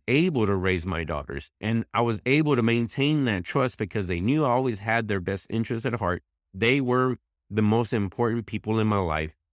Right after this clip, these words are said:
and I was gonna stand up for them. And if it meant just having weird, awkward conversations and introducing them to the issues of the world that they were probably gonna encounter, then that would be the easy part. And that's how I was able to do it. I paid attention to what was going on in the world.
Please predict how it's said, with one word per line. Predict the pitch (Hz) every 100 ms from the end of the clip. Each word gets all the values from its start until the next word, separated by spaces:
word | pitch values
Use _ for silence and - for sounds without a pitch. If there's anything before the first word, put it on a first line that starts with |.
| _ _
and | 85
I | 87
was | 101 98
gonna | 101 95
stand | - 90 85
up | 78 -
for | 69
them. | - - _ _ _ _
And | 98
if | 98
it | 92
meant | 95 120 139 101
just | 101
having | - 113 135 127 95 80 -
weird, | 90 127 127 95 80 -
awkward | 110 127 104 -
conversations | 110 104 87 - 117 120 104 85 92
and | 107
introducing | 113 107 110 120 143 113
them | 92
to | -
the | 87 87
issues | 123 - 107 87
of | 87
the |
world | 85 110 139 151 - _ _ _
that | 90
they | -
were | 117 151
probably | - 165 180 180
gonna | 185
encounter, | 185 185 190 196 208 233 220 _ _ _ _ _
then | - 120
that | 135
would | 143 104
be | 107
the | 92
easy | 90 85 80 80
part. | - - _ _ _ _ -
And | 127
that's | 165 180 -
how | - 135
I |
was | 139 113
able | 117 104
to |
do | 104 147
it. | 92
I |
paid | 87 - 113
attention | 123 139 135 -
to | 127
what | 123
was | 120
going | 113 117 113
on | 107
in | 104
the |
world. | 104 101 98